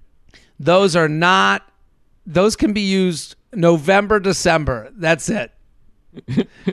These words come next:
Speaker 1: Like, unless you're having, like, a pilgrim theme party,
Speaker 2: Yeah.
Speaker 1: I don't know
Speaker 2: Or an
Speaker 1: what.
Speaker 2: or an elf watching,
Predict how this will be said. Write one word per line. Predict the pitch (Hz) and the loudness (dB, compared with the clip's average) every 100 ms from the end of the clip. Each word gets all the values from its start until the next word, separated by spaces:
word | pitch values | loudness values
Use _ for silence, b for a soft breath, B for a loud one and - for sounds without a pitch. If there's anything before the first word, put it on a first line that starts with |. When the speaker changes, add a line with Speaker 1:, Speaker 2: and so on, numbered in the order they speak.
| - | -6
Speaker 1:
Like, | - 165 214 | 0 0 2
unless | 180 196 202 | 0 0 2
you're | 220 | 2
having, | 202 185 180 | 2 2 0
like, | 175 - | -2 -2
a | - | -2
pilgrim | - 190 202 170 180 160 143 | 0 2 2 2 2 0 -2
theme | 160 151 147 143 | -2 0 0 0
party, | 143 135 123 127 | 2 2 2 -2
Speaker 2:
Yeah. | 143 | -2
Speaker 1:
I | 165 | 0
don't | 170 | 2
know | 175 165 | 2 2
Speaker 2:
Or | |
an | 160 | 4
Speaker 1:
what. | 165 160 _ _ _ _ B B B B - | 2 0 _ _ _ _ B B B B -8
Speaker 2:
or | 131 | -4
an | 123 127 | -4 -4
elf | 139 147 - | -4 -4 -4
watching, | 123 123 120 131 113 107 | -4 -2 -4 -6 -6 -8